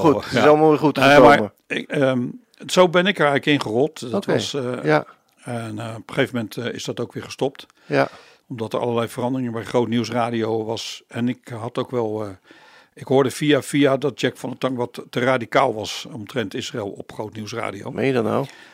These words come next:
Speaker 1: Dat hebben ze altijd ontkend, maar ik
Speaker 2: Ja.
Speaker 1: weet dat het wel degelijk, eh, een rols was.
Speaker 2: Ja. Maar
Speaker 1: Maar
Speaker 2: goed, je zat, eh, je kreeg een kantoor.
Speaker 1: Ik kreeg een kantoor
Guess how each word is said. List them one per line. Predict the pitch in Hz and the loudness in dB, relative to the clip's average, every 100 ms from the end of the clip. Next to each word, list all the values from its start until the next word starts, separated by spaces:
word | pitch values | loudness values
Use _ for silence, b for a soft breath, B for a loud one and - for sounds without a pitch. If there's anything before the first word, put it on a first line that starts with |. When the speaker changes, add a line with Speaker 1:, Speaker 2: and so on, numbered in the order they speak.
| B | B
Speaker 1:
Dat | - | -4
hebben | 139 139 | 0 2
ze | 139 | 4
altijd | 156 151 - | 4 4 2
ontkend, | 135 107 160 165 170 | -2 2 4 4 0
maar | 151 160 151 - | -6 -4 -4 -4
ik | |
Speaker 2:
Ja. | 131 131 | -2 2
Speaker 1:
weet | 147 151 | 2 0
dat | - 139 | -4 -8
het | 123 | -8
wel | 131 | -4
degelijk, | 127 117 113 - | -2 -4 -6 -6
eh, | 117 | -6
een | 110 101 | -4 -6
rols | 110 113 110 - | -6 -6 -6 -8
was. | 117 139 - - b b b | -10 -10 -12 -18 b b b
Speaker 2:
Ja. | 147 147 - b b b b | 0 0 -2 b b b b
Maar | 165 170 | 6 8
Speaker 1:
Maar | 196 | 8
Speaker 2:
goed, | 165 | 4
je | |
zat, | 147 165 165 | 2 0 4
eh, | 156 160 160 175 196 - _ 262 | 4 6 4 2 -6 -14 _ -10
je | 143 | -4
kreeg | 143 160 139 | 2 4 4
een | |
kantoor. | - 196 233 214 - - | 2 4 6 4 2 2
Speaker 1:
Ik | 175 | 2
kreeg | 226 220 | 6 6
een | 185 | 4
kantoor | 151 143 147 139 202 240 | 2 2 6 8 8 6